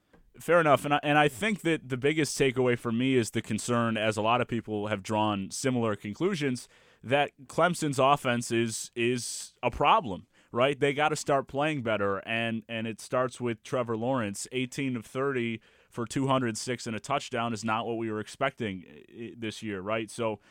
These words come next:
they, they have to do a better job of moving the ball. Y-, you know, two hundred and six yards passing is not great against a middle-of-the-road defense that North Carolina has. I think they're, they're around sixtieth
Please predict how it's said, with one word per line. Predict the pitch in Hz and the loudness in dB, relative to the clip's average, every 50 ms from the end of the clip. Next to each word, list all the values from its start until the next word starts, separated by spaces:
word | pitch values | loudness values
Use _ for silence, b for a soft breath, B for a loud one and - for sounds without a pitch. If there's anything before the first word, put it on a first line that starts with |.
| b b b b b | b b b b b
they, | - 127 120 127 131 139 151 - | -20 -4 0 2 4 4 2 0
they | 127 123 135 131 | 0 0 2 2
have | 127 139 139 151 - | 2 2 2 2 0
to | - | -2
do | 139 151 | -4 -4
a | 143 | -2
better | 123 139 135 135 135 | -2 -2 -2 -2 -2
job | 127 - 131 127 127 131 131 127 117 107 - | -2 -2 0 2 2 2 2 0 -2 -6 -4
of | 117 113 113 113 110 104 | -2 0 0 0 0 0
moving | 117 123 127 123 127 117 107 | -2 -2 -2 -2 -2 -4 -4
the | 101 | -6
ball. | 95 113 120 135 147 147 147 151 143 b b b b b - | -4 -2 2 4 4 4 4 2 0 b b b b b -12
Y-, | 117 120 - | -12 -10 -8
you | - 120 110 | -6 -6 -4
know, | 107 107 | -4 -6
two | - - - 147 143 | -6 -6 -6 -6 -2
hundred | 147 143 139 139 131 131 127 120 | -2 -2 -2 0 0 0 0 0
and | 117 110 107 | 0 -2 -4
six | - - - 139 - - | -4 -4 -4 -4 -4 -2
yards | 127 120 120 117 110 - | 0 0 0 0 -2 -4
passing | - - 117 123 131 123 - 131 131 120 | -2 0 2 2 2 0 -2 -4 -2 -2
is | 110 107 101 | -2 -4 -2
not | 110 117 117 110 104 | -2 -2 -2 -2 -4
great | - 117 117 123 131 127 | -2 -2 0 0 0 -2
against | - 110 110 101 113 110 104 - - 110 | -4 -6 -4 -2 -2 -2 -2 -2 -2 0
a | |
middle-of-the-road | 104 107 117 120 127 123 120 113 110 110 113 110 107 104 | 0 2 2 2 2 2 0 0 2 2 2 2 0 0
defense | 113 123 127 - - 127 127 120 117 - - | -2 -2 -2 0 0 2 2 0 -2 -4 -2
that | 117 107 104 104 - | 0 0 0 0 -2
North | 117 113 110 - - | -4 -6 -6 -4 -4
Carolina | 120 110 104 101 98 95 | -4 -2 -2 -2 -4 -4
has. | 95 113 123 135 135 135 113 | -2 -2 0 2 2 0 0
I | 107 98 | 0 -2
think | 107 107 101 | -4 -6 -6
they're, | - 107 101 101 101 90 87 | -6 -4 -4 -4 -4 -6 -6
they're | 104 110 101 101 | -6 -4 -4 -2
around | 101 98 101 98 98 98 95 92 - | -2 -2 -2 -2 -2 -4 -6 -8 -10
sixtieth | - - - 135 123 - - 123 113 110 110 104 - | -12 -8 -8 -8 -8 -6 -6 -4 -4 -4 -4 -4 -8